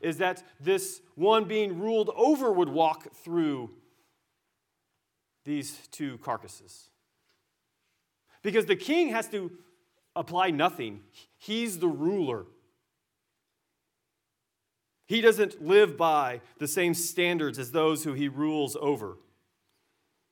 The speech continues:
If the farmer, this one he rules over, is unfaithful, what happens to him? He is cut. He is cut out of the covenant. He is banished. He is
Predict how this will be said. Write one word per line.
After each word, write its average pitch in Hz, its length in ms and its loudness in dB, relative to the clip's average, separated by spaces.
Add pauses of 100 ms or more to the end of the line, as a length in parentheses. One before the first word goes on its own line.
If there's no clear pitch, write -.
(380)
If 165 140 -4
the 185 80 -4
farmer, 190 680 2 (800)
this 185 220 -2
one 214 180 6
he 208 120 -2
rules 196 340 2
over, 160 480 2 (240)
is 175 260 2
unfaithful, 147 840 -2 (220)
what 165 160 -2
happens 156 440 -4
to 131 120 -8
him? 92 280 -10 (800)
He 156 200 -8
is 123 160 -8
cut. - 360 -8 (1040)
He 180 140 -2
is 175 160 -2
cut - 360 -4 (100)
out 214 340 4
of 180 140 -6
the 175 80 -8
covenant. 151 360 -8 (120)
He 180 140 -2
is 135 160 -2
banished. 160 600 -4 (100)
He 175 200 0
is 127 200 0